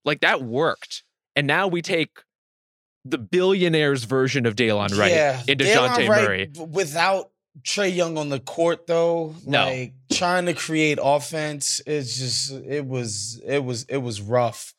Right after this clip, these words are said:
Speaker 2: to watch. But yeah, Murray, why I like him on the Hawks is 'cause he has that juice. Like, he can create offense. He has developed into a plus type of playmaker. So that's like, man, like, you get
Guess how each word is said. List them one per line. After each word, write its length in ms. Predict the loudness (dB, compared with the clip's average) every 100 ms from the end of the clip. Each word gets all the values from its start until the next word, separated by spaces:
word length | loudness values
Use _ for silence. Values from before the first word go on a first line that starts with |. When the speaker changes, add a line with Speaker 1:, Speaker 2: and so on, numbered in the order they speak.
| _ _ _ _
Speaker 2:
to 120 | -12 -6
watch. 580 | -2 0 -2 -6 -8
But 120 | -6 -2
yeah, 200 | 2 0
Murray, 460 | 2 0 2 0 -2
why 240 | 0 2
I 20 |
like 320 | 2 0 -2 -6
him 140 | -6
on 120 | -4
the 120 | -2
Hawks 340 | 0 -2 -2 -4
is 100 | -4
'cause 220 | -4 -6
he 140 | -6
has 400 | 0 4 4 0
that 280 | -8 -12 -14 _ _ _ _ -8
juice. 460 | -8 -6 -6 -2
Like, 240 | 0 0 -2
he 220 | -8 -8
can 520 | -8 -2 0 0 -4
create 460 | -8 -6 -2 -2 0
offense. 540 | 0 0 -2 -8 -8 -12 -18 -20 _ -6
He 200 | -2 2
has 360 | 4 4 2
developed 600 | -4 -4 -2 -2 -4 -8
into 440 | -8 -8 -8 -8 -8
a 60 |
plus 400 | -10 -6 -4 -2
type 300 | -4 -6 -6
of 140 | -10 -12
playmaker. 800 | -6 -4 -4 -6 -8 -8 -8 -10 _ _ _ -8
So 200 | 0 2
that's 260 | 2 0
like, 260 | -6 -8 -10
man, 520 | -6 0 0 0 -6
like, 220 | -6 -6
you 100 | -8
get 300 | -4 -4 -4